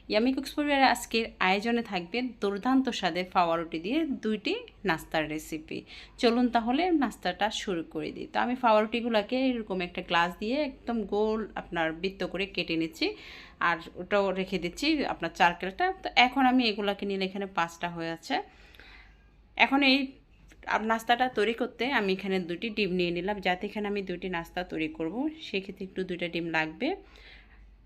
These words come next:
এখন আমি ডিমটাকে ভালো করে ফেটিয়ে নিচ্ছি। প্রিয় দর্শক, ভিডিওটি কে কোথায় থেকে দেখছেন অবশ্য মন্তব্য করে জানিয়ে দেবেন। আমি এখানে ব্রেড ক্রাম্ব নিয়ে নিয়েছি। এটা যদি আপনাদের কাছে না থাকে,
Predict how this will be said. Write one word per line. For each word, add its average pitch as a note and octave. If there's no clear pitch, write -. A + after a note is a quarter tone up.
এখন A3+
আমি C4+
ডিমটাকে A3+
ভালো G3+
করে A3
ফেটিয়ে F3+
নিচ্ছি। C#3
প্রিয় B3
দর্শক, A3
ভিডিওটি A#3
কে A#3+
কোথায় F#3+
থেকে F#3
দেখছেন E3
অবশ্য F3+
মন্তব্য D#3+
করে B3+
জানিয়ে C#3+
দেবেন। -
আমি A#3+
এখানে C#4+
ব্রেড F#3+
ক্রাম্ব G3
নিয়ে F#3
নিয়েছি। F3+
এটা A3
যদি C#4+
আপনাদের B3+
কাছে G#3
না E3
থাকে, F#3+